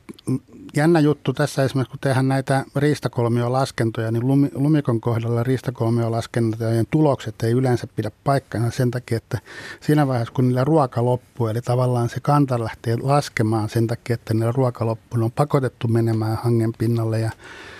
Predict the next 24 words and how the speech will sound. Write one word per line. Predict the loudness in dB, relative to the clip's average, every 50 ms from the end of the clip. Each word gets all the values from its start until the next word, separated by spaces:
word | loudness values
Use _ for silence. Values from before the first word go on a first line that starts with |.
| -18 -18 -18 -18 -8
silloin | -2 0 2 2 4
kun | 4 4
myyräkanta | 6 6 6 4 4 2 0 0 0 0 0 0 -4 -4 -6 -2
pienenee, | 2 4 4 4 4 4 2 2 0 0 -2 -4 -6 -8 -10 -8 -4
niin | -2 -2 0
silloin | 2 0 2 2 0 0 0 -2 -4 -8 -18 -20 -20 -20 -20 -20 -20 -10 -4 0
lumikon | 2 2 2 2 2 2 2 2
jälkiä | 4 4 2 2 0 -2 -4 -4 -6 -4
näkyy | -6 -8 -10 -6 -4 -4 -4 -2 0
enemmän, | 0 2 2 2 2 0 0 -2 -4
vaikka | -6 -6 -8 -8 -8 -4
todellisuudessa | 0 0 2 2 2 0 0 -2 -2 -2 -2 -4 -2 0 0
lumikkoja | 2 4 2 2 0 -2 -2 -4 -2 -2 -2
olisi | -2 -4 -6 -6 -4 -2
vähemmän | 0 0 0 0 -2 -4 -4 -4 -6 -6 -8 -4
kuin | -2 0 0 0 0 -2 -8 -20 -20 -20 -6
silloin, | -2 0 0 0 0
kun | 0 0
myyriä | 2 4 2 2 2 0 -4 -6
on | -8 -8
paljon. | -6 -4 -4 -4 -4 -4 -6 -6 -6 -6 -8 -10 _ -20 -20 -20 -20 -12 -10 -8
Ja | -4 0
tällä | 2 2 4 2
hetkellä | 2 0 2 2 2 2 2 0